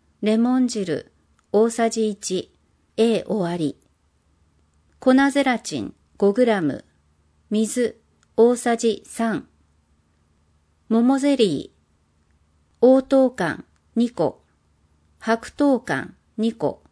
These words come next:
桃缶のシロップ一と三分の一カップ。ゼラチン五グラム。水大さじ三。ミント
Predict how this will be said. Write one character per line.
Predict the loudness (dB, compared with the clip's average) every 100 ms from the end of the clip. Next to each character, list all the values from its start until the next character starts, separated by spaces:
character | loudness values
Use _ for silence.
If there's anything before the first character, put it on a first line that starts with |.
| _ _ _ _ _ _ _ _ _ -2
桃 | 2 2
缶 | 2 2 2
の | 2 0
シ | 0
ロ | -2
ッ | -2
プ | _ -8 -8 -8 _ _ _ _ -6
一 | -6 -6 -2
と | 0 0
三 | -2 -4 -2 -2
分 | -2 -2
の | -2
一 | -4 -6
カ | -6 -6
ッ | -6 -10
プ。 | -10 -10 _ _ _ _ _ _ _ _ 0
ゼ | 2
ラ | 2 -2
チ | -2 -4 -4
ン | -10 -2
五 | 0
グ | 2 2
ラ | 2
ム。 | 0 -2 -6 _ _ _ _ _ -4
水 | -4 -2 -2 -2 _ _ _ 2
大 | 2 2
さ | -4 -4
じ | -6
三。 | -6 -4 -4 -6 _ _ _ _ _ -2
ミ | 2 2
ン | 0
ト | -4 -6 -8